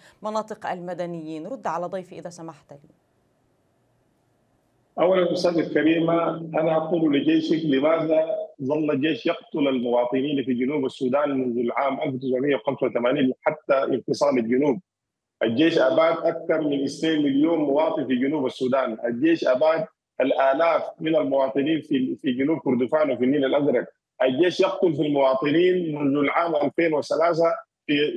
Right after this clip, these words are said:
Speaker 2: إقليم دارفور أكثر من أربعمية مو-، أربعمية ألف مواطن. هذا هو الجيش، الجيش إرهابي وكأنما أنشئ ل-، يعني ليقاتل المواطنين. لم نسمع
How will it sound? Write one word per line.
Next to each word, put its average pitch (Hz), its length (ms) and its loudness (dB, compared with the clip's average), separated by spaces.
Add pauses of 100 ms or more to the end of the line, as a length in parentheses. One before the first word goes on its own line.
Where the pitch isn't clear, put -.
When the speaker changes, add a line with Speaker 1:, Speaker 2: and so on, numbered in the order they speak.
Speaker 2:
إقليم 165 380 2
دارفور 160 460 2
أكثر 165 340 0
من 147 280 0
أربعمية 147 580 2 (120)
مو-، 143 200 0
أربعمية 147 560 0
ألف 160 160 -2
مواطن. 147 640 0 (400)
هذا 190 200 2
هو 196 200 2
الجيش، 175 560 2
الجيش 170 480 2
إرهابي 180 580 0 (160)
وكأنما 175 720 0
أنشئ 190 200 0
ل-، 160 360 2
يعني 151 480 0
ليقاتل 170 460 -2
المواطنين. 147 540 2
لم 180 240 2
نسمع 170 420 0